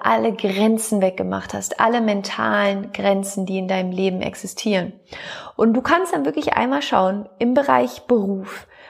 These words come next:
um diesen Beruf, den du aufgeschrieben hast oder das, was du beruflich machen möchtest, um das machen zu können, wie müsstest du denken? Was müsstest du für ein Mindset haben? Was müsste für dich möglich sein? Was müsstest du dir erlauben?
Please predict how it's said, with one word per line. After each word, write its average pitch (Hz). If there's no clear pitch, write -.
um 311
diesen 262
Beruf, 254
den 220
du 214
aufgeschrieben 233
hast 196
oder 208
das, 226
was 247
du 240
beruflich 233
machen 269
möchtest, 202
um 277
das 294
machen 294
zu 220
können, 190
wie 294
müsstest 392
du 277
denken? 311
Was 254
müsstest 330
du -
für -
ein 302
Mindset 302
haben? -
Was 247
müsste 285
für 294
dich 277
möglich 262
sein? 185
Was 254
müsstest 285
du 277
dir 277
erlauben? 262